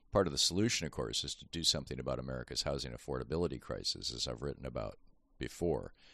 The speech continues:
There are far more empty properties in America than there are homeless people. Residential housing should not be an investment commodity.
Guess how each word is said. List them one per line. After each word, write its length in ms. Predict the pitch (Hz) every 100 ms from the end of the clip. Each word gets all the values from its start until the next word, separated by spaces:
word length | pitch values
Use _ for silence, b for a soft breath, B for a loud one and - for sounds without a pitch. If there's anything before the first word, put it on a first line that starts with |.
| B B B B
There 100 | 71
are 80 | 67
far 220 | 92 85
more 220 | 82 65
empty 240 | 82 80 69
properties 560 | - 76 71 65 58
in 80 | 65
America 420 | 65 76 80 -
than 140 | 62 64
there 100 | 62
are 160 | 53 53
homeless 320 | 82 78 69
people. 400 | - - - -
Residential 540 | 71 73 67 69 - 57
housing 340 | 76 78 67
should 240 | 52 65 64
not 180 | 65
be 120 | - 62
an 100 | 62
investment 600 | 62 62 64 - - -
commodity. 600 | 65 58 53 50 50